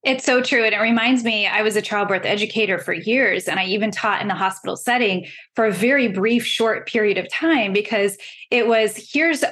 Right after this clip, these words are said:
all of your informed choices based on what the hospital says is an appropriate thing." And so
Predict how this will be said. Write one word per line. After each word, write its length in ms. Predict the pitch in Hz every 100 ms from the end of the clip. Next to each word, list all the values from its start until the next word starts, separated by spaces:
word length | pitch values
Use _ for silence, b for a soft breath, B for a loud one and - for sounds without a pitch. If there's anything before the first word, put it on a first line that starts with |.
| -
all 340 | 233 247 269 262
of 160 | 214
your 240 | 226 220 220
informed 880 | 226 220 208 - 240 247 240 233 -
choices 680 | - 233 240 233 220 202 190
based 380 | 220 240 233
on 160 | 233 202
what 160 | 208 208
the 60 |
hospital 600 | 156 - 226 226 - 175
says 360 | - 226 214 190
is 160 | 185
an 80 | 190
appropriate 680 | 190 - 208 196 185 - -
thing." 340 | 240 196 165
And 120 | 196
so 180 | 233 202